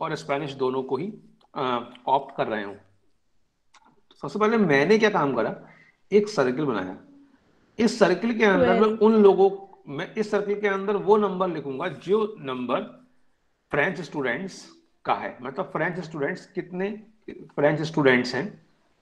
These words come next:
Speaker 1: French
Speaker 2: सर, कितने
Speaker 1: लैंग्वेज
Speaker 2: total है?
Speaker 1: हाँ, total, total French, total,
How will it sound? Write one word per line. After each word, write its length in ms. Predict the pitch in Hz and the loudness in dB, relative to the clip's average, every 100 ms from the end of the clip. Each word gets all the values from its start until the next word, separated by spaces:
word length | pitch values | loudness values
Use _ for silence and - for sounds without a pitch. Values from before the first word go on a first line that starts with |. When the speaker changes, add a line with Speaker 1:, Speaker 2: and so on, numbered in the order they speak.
| _ _ _ - | _ _ _ -2
Speaker 1:
French 180 | 131 135 | 2 4
Speaker 2:
सर, 80 | 269 | 4
कितने 120 | 277 | 4
Speaker 1:
लैंग्वेज 420 | 370 349 392 403 311 | 6 8 6 6 10
Speaker 2:
total 480 | 269 240 294 320 | 12 12 8 4
है? 240 | 233 202 208 - - - - | 2 -2 -10 -20 -20 -20 2
Speaker 1:
हाँ, 260 | 143 123 - | 6 6 8
total, 300 | 185 165 101 - - - | 6 6 0 -8 -2 4
total 260 | 175 113 - - _ _ _ - | 4 4 -4 -18 _ _ _ 2
French, 380 | 156 156 123 - - - | 4 4 2 -6 -8 0
total, 280 | 156 117 | 0 0